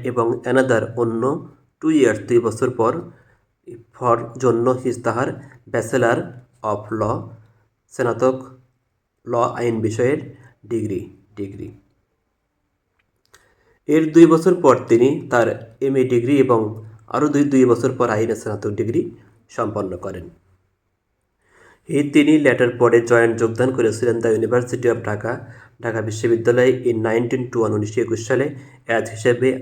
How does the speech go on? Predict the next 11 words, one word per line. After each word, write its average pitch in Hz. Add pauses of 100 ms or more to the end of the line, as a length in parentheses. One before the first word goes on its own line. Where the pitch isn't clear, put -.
আ, - (140)
একজন 107 (140)
প্রফেসর, 120 (480)
অধ্যাপক 123 (200)
of 107 (140)
সংস্কৃত 123 (360)
and 98 (180)
বেঙ্গল, 92 (420)
সংস্কৃতি 120
এবং 127 (580)
বেঙ্গল। 98